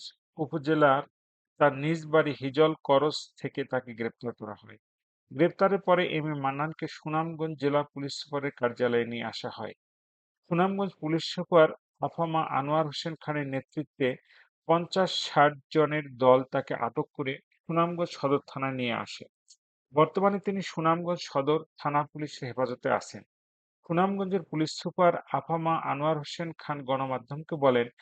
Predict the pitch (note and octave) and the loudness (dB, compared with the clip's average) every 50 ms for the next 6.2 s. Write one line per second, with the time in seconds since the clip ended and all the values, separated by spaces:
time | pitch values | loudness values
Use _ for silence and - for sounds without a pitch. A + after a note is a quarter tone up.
0 | _ - - - - _ _ - F3 F3+ F#3 F#3+ F#3 E3 D3+ D3 D3 D#3 E3+ F#3 | _ -20 -20 -20 -20 _ _ -2 0 2 2 2 2 2 2 2 2 0 -2 -4
1 | F3+ F3 - F3+ - - - E3+ D#3+ E3 E3 D3+ D#3 F#3 E3+ - - F#3 D#3+ D3+ | -4 -4 -6 -6 -6 -6 -6 -4 -4 -4 -4 -4 -6 -6 -6 -4 -4 -4 -2 0
2 | C#3+ C#3+ D3 D3+ D3 C3 B2 B2+ C3 C3 - - D3 C#3+ C#3+ _ - C3+ B2+ A#2+ | 0 2 2 2 0 0 0 -2 -4 -2 -2 -2 -2 -2 -2 _ -6 -4 -4 -4
3 | - - B2+ C3 C3 - - - - - _ _ _ _ _ _ _ _ _ _ | -2 2 2 2 2 2 -4 -12 -14 -16 _ _ _ _ _ _ _ _ _ _
4 | _ - F3+ F3 F#3+ E3+ - - - D3+ D3+ E3+ F3+ F3 - E3+ E3+ F3 F3 E3+ | _ 0 0 2 0 0 0 0 0 2 2 2 0 0 -2 -2 0 0 0 -2
5 | - - D3+ D#3 D#3+ D#3 - - - C#3+ C#3+ C3+ C#3 B2+ - - D3 - A#2 A#2+ | -2 0 0 0 0 0 -2 -2 0 0 0 0 -2 -4 -2 0 2 4 4 2
6 | - - - C3 | 2 0 -2 -2